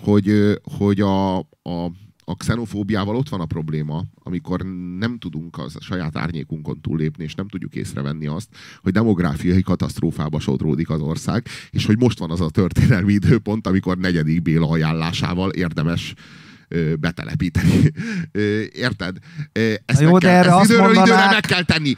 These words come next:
Speaker 1: meg
Speaker 2: azt,
Speaker 1: kell tenni.
Speaker 2: a hazafiak azt mondanák, negyedik Béla zsidó Bérenc hazaáruló volt. Elfajzott a magyar.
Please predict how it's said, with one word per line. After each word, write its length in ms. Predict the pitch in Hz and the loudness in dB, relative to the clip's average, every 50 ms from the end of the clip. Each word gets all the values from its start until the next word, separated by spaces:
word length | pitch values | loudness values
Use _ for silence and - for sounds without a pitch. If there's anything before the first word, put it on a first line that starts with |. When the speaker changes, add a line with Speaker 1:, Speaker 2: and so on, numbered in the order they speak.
| 165 165 | -2 0
Speaker 1:
meg 120 | - 175 160 | 2 4 4
Speaker 2:
azt, 120 | 190 - | 6 4
Speaker 1:
kell 100 | 160 160 | 4 2
tenni. 320 | 156 - 135 127 123 113 95 - | 2 2 0 0 -2 -4 0 2
Speaker 2:
a 80 | 131 | 4
hazafiak 600 | 131 135 180 196 190 214 170 - 170 160 143 - - | 6 8 8 8 6 4 6 6 6 6 6 6 4
azt 180 | 185 202 - | 2 2 4
mondanák, 460 | 202 190 180 170 175 170 160 151 151 | 4 2 4 4 6 6 6 4 4
negyedik 440 | - 170 180 175 160 143 135 135 123 | 2 0 2 4 4 4 4 2 2
Béla 380 | 120 151 156 160 147 139 135 127 | 4 4 6 6 6 6 6 6
zsidó 320 | 123 123 139 135 131 117 | 6 4 4 4 4 2
Bérenc 420 | 113 113 120 113 110 110 107 107 - | 4 2 0 0 0 -2 -4 -6 -6
hazaáruló 720 | - 101 104 92 95 85 80 76 78 78 76 76 71 67 - | -6 -6 -4 -4 -6 -8 -8 -8 -8 -8 -8 -8 -10 -12 -12
volt. 360 | - 58 57 - _ - - 131 - - - _ _ _ _ _ _ _ _ _ _ _ _ _ _ _ _ _ - _ - _ _ _ _ _ _ | -12 -14 -14 -16 _ -20 -20 -20 -20 -20 -20 _ _ _ _ _ _ _ _ _ _ _ _ _ _ _ _ _ -20 _ -20 _ _ _ _ _ _
Elfajzott 920 | - 156 165 170 165 147 - - 151 147 143 143 127 - 131 131 _ _ | 2 4 6 6 6 4 4 4 4 6 6 6 6 6 4 4 _ _
a 60 | - 131 | 2 2
magyar. 500 | 131 123 117 104 - 90 71 69 76 | 4 2 0 0 -2 -4 -6 -8 -12